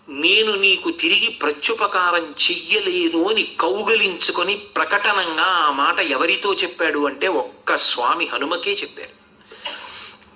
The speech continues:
అవతార పరిసమాప్తి కాలంలో "మదంగే జీర్ణతాం యాతు యత్తయోపకృతం కపీః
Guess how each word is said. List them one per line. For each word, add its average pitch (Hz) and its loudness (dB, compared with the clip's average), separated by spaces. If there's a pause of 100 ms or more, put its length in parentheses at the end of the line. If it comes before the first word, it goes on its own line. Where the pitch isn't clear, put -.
(560)
అవతార 147 2
పరిసమాప్తి 147 0
కాలంలో 131 2 (460)
"మదంగే 165 0
జీర్ణతాం 160 2
యాతు 127 0 (580)
యత్తయోపకృతం 170 0
కపీః 123 0